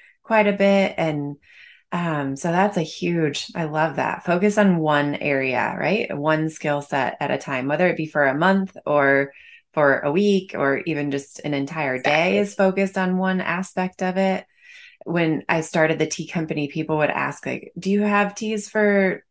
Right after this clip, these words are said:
Speaker 1: menopause? Do you have teas for, you know, men or whatever, like, all the different questions. And
Speaker 2: Mm-hmm.
Speaker 1: I could easily, and I did catch myself, right? Like, blending specific blends because we could, we were hand blending. We still do hand blend everything, but now we have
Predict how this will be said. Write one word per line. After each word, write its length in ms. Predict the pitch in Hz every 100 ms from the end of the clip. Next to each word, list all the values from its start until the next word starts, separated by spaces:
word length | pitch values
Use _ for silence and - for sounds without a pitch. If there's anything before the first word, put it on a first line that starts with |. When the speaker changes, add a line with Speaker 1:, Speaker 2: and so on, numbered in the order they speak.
| _ _ _ _
Speaker 1:
menopause? 720 | 226 247 247 196 156 143 127 -
Do 80 |
you 80 | 175
have 140 | 196 190
teas 400 | 214 214 208 -
for, 540 | 208 214 208 202 196
you 160 | 202 202
know, 340 | 180 175 170 -
men 420 | 220 220 180 143
or 240 | 147 147
whatever, 400 | 156 196 190 160
like, 180 | 143 139
all 220 | - 180
the 80 | 170
different 300 | 170 165 180
questions. 500 | 190 190 151 143 139
And 240 | 143 139 -
Speaker 2:
Mm-hmm. 300 | 175 175 165 160 - 175 -
Speaker 1:
I 100 | 185
could 260 | 180 - -
easily, 760 | 196 226 214 175 135 139 143 147
and 140 | 156
I 120 | 156
did 240 | 156 180 180
catch 280 | - 147 175
myself, 600 | 147 143 135 135 156 -
right? 240 | 151 151
Like, 200 | 147 147
blending 640 | 156 156 151 156 147 147
specific 680 | 156 - 156 - 180 170 -
blends 600 | - 156 151 151 156 156 -
because 300 | 151 156 -
we 160 | 147
could, 440 | - 156 147 156 156
we 140 | 143
were 280 | 143 143 143
hand 300 | 170 151 147
blending. 440 | 147 143 147 139
We 160 | 143 147
still 240 | - 151
do 220 | 143 156
hand 300 | 151 151 139
blend 200 | 139 135
everything, 480 | 135 139 139 139 139
but 120 | 143
now 200 | 147 139
we 100 | 139
have 200 | 143 135